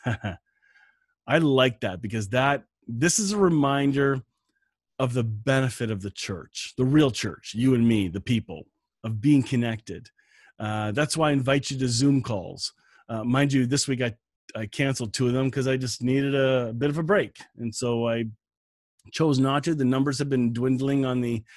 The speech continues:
on the midweek calls. So, um, maybe we'll just kind of pause for a little bit.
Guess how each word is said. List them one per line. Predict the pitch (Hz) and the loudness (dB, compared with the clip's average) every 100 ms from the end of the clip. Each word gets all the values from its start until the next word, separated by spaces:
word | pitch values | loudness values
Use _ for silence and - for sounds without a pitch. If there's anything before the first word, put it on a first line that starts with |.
| - - - | -20 -20 -12
on | 120 117 | -4 0
the | 113 | 2
midweek | 127 131 131 117 | 2 2 -2 -2
calls. | 123 143 214 | -2 -2 -2
So, | - 131 240 285 _ _ _ _ | 0 2 0 -4 _ _ _ _
um, | 120 120 117 117 117 104 - | -6 -4 -2 0 -2 -4 -8
maybe | 110 117 139 143 143 143 143 | -2 0 4 4 6 4 0
we'll | 131 135 | -2 -2
just | 131 | -4
kind | 151 139 | -4 -4
of | |
pause | - 139 143 - | -4 -2 -2 -2
for | 147 | -2
a | |
little | 127 135 139 | 0 0 0
bit. | 131 165 | 0 -2